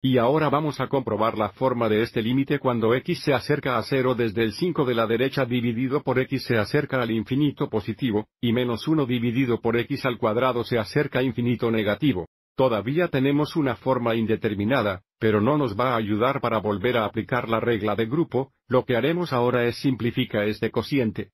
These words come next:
lo que nos da el límite como x se acerca a cero desde la derecha de cinco dividido por x y de nuevo, en lugar de dividiendo entre menos uno dividido por x al cuadrado, multiplicaremos por su recíproco,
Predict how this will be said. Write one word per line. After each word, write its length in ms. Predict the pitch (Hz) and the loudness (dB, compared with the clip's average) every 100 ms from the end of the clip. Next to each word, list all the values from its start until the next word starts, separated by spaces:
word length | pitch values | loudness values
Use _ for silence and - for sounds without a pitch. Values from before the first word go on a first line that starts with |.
| _ | _
lo 180 | 107 117 | -2 -2
que 160 | - 113 | 0 -2
nos 180 | 110 95 | -2 -2
da 160 | 139 | -2
el 80 | 123 | 0
límite 380 | 143 151 143 127 | 0 0 0 -2
como 300 | 127 113 120 | 0 2 2
x 300 | 117 135 120 | 2 -4 -2
se 140 | 117 | 0
acerca 440 | 104 - 147 123 101 | 0 0 0 0 0
a 60 | |
cero 340 | - 131 113 104 | 0 2 2 2
desde 300 | 110 92 101 | 0 0 -2
la 120 | 98 | 0
derecha 440 | 107 113 - 113 | 0 0 -2 -10
de 160 | 101 117 | -2 -2
cinco 340 | - 196 185 | 0 -2 0
dividido 520 | 139 117 120 135 117 - | 0 0 0 2 0 0
por 180 | 104 | 0
x 320 | 113 - 127 135 | 0 0 -2 0
y 60 | |
de 100 | 113 | 0
nuevo, 440 | 117 135 107 104 - _ | 0 0 0 -2 -6 _
en 140 | 117 | -2
lugar 320 | 101 95 147 147 | 0 2 0 2
de 100 | 127 | -2
dividiendo 600 | 110 104 104 156 160 147 | 0 -2 0 0 0 -2
entre 240 | 110 110 | 0 0
menos 340 | 123 120 110 | 0 -2 -2
uno 220 | 147 143 123 | 0 0 -2
dividido 520 | 123 120 120 123 110 | -2 0 0 0 0
por 160 | 107 110 | 0 0
x 300 | - 110 131 | -2 -4 -4
al 120 | 113 | -2
cuadrado, 520 | 104 101 107 110 - _ | -2 0 0 0 -4 _
multiplicaremos 920 | 127 135 120 123 120 117 117 147 139 - | 0 0 0 -4 -4 0 0 0 -2 -2
por 160 | 113 | -4
su 120 | - | -2
recíproco, 760 | 110 107 156 143 135 - 135 165 | -2 -2 -2 -2 -2 0 -2 -2